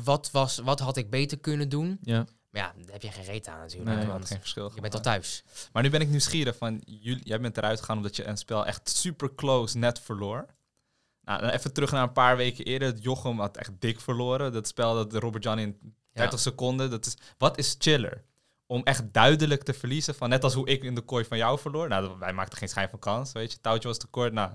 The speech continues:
Speaker 3: kom je niet bij, klaar, opgeven.
Speaker 2: Dag.
Speaker 3: Of dit. Dat je gewoon echt, je was er zo dichtbij, maar toch ook weer niet. <laughs> Hoe was dat? <laughs>
Speaker 1: Ja.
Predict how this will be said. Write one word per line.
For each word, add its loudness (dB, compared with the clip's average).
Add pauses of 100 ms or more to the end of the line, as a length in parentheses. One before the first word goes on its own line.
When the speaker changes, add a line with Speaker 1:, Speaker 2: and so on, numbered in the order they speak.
(120)
Speaker 3:
kom -10
je -2
niet -4
bij, 2
klaar, -2
opgeven. -2 (160)
Speaker 2:
Dag. -20 (400)
Speaker 3:
Of 4
dit. 6 (120)
Dat -4
je -2
gewoon 4
echt, 2 (200)
je -4
was 6
er 4
zo 6
dichtbij, 8 (880)
maar -6
toch -4
ook -4
weer -6
niet. -12 (140)
<laughs> -8 (280)
Hoe 6
was 6
dat? 4 (160)
<laughs> -4 (440)
Speaker 1:
Ja. 6